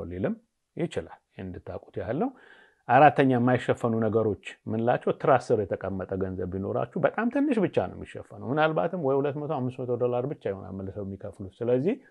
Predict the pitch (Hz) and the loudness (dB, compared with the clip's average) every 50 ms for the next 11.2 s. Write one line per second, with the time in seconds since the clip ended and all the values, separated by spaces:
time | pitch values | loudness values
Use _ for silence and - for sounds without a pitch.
0 | _ _ _ _ _ _ _ - 117 117 120 117 127 143 123 107 104 - - 95 | _ _ _ _ _ _ _ -2 0 0 2 2 2 2 2 0 -2 -6 -8 -8
1 | 104 120 104 - 113 101 95 98 98 104 98 - - 104 - - 107 98 - 101 | -6 -6 -6 -6 -6 -6 -6 -6 -6 -8 -8 -8 -10 -12 -10 -12 -12 -8 -8 -8
2 | 90 95 98 101 127 175 240 247 - - _ _ _ _ _ _ _ - 107 101 | -6 -6 -2 2 2 2 2 2 -6 -16 _ _ _ _ _ _ _ -8 -6 -4
3 | 95 98 98 - - 107 95 98 - - - 98 92 92 98 104 104 - 117 107 | -2 -2 -4 -4 -4 -4 -4 -4 -6 -6 -6 -6 -4 -4 -6 -6 -4 -4 -2 -2
4 | 104 104 180 202 135 104 98 95 - 104 90 - 127 131 107 98 - 98 98 95 | 0 0 0 0 0 -2 -2 -2 -2 -4 -4 0 0 0 0 0 -2 -4 -6 -4
5 | 87 90 90 85 - _ 98 87 90 92 90 - - - 95 92 95 92 87 90 | -6 -8 -10 -12 -12 _ -12 -10 -10 -12 -12 -14 -12 -4 -2 0 0 0 -4 -10
6 | - _ _ _ _ _ _ _ _ _ - 127 127 131 127 127 127 - 107 95 | -18 _ _ _ _ _ _ _ _ _ -4 0 2 2 2 0 0 -2 -6 -6
7 | 95 98 - _ _ _ - 123 123 117 131 127 123 113 104 101 101 98 - 143 | -6 -12 -16 _ _ _ 0 2 4 4 4 4 4 0 -2 -2 -2 -4 -4 -4
8 | 170 185 - - _ _ - 120 104 - 113 104 98 - - 107 95 - 110 110 | -6 -6 -6 -16 _ _ -12 -12 -10 -8 -8 -8 -8 -8 -10 -10 -8 -8 -8 -8
9 | 110 110 - - 120 123 110 101 - - 113 107 107 120 117 113 - 131 123 123 | -8 -10 -12 -10 -10 -10 -10 -10 -10 -10 -10 -8 -6 -6 -8 -8 -6 -8 -8 -6
10 | - 127 123 139 135 127 151 143 156 165 170 185 _ _ 131 143 170 208 196 - | -6 -6 -6 -6 -6 -6 -6 -6 -6 -8 -10 -12 _ _ -8 -6 -4 -6 -6 -4
11 | - 175 165 | -4 -4 -4